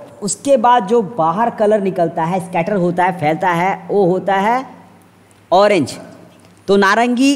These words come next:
is the correct answer। जिन्होंने यहाँ पे answer दिया है सी, नारंगी, orange, उनका उत्तर एकदम सही है। जिन्होंने गलत किया था, please ठीक कर लीजिएगा। पच्चीसवाँ प्रश्न से बढ़ने से पहले मैं एक बार फिर बोलूँगा, जो जो भाई बंधुगण नए जुड़े हैं channel के साथ, channel को subscribe जरूर कर लीजिएगा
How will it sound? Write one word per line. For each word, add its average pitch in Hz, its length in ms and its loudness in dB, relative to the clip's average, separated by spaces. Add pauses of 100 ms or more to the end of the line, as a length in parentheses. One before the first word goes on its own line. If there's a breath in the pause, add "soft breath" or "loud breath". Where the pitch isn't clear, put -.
is 220 160 2
the 226 160 2
correct 190 300 2
answer। 208 260 0
जिन्होंने 208 320 0
यहाँ 202 140 2
पे 202 120 0
answer 196 320 0
दिया 202 200 2
है 202 420 0
सी, 240 320 0
नारंगी, 202 500 0
orange, 208 460 0
उनका 185 380 0
उत्तर 185 220 0
एकदम 180 240 -2
सही 220 240 0
है। 247 140 2 (440 loud breath)
जिन्होंने 226 340 0
गलत 240 220 2
किया 254 180 2
था, 262 100 0
please 190 240 -2
ठीक 202 160 -6
कर 220 80 0
लीजिएगा। 160 400 -2 (520 loud breath)
पच्चीसवाँ 247 420 0
प्रश्न 277 380 0 (240)
से 247 140 2
बढ़ने 233 300 2
से 262 100 -2
पहले 254 240 0
मैं 254 100 0
एक 240 60 -2
बार 240 120 2
फिर 240 180 -4
बोलूँगा, 240 540 0 (380 loud breath)
जो 240 240 4
जो 262 160 2
भाई 220 240 0
बंधुगण 233 480 0
नए 214 180 2
जुड़े 240 220 2
हैं 240 120 2
channel 233 180 0
के 233 120 0
साथ, 240 180 2
channel 214 220 -2
को 208 80 -4
subscribe 202 440 -2
जरूर 214 200 2
कर 226 100 2
लीजिएगा 226 380 2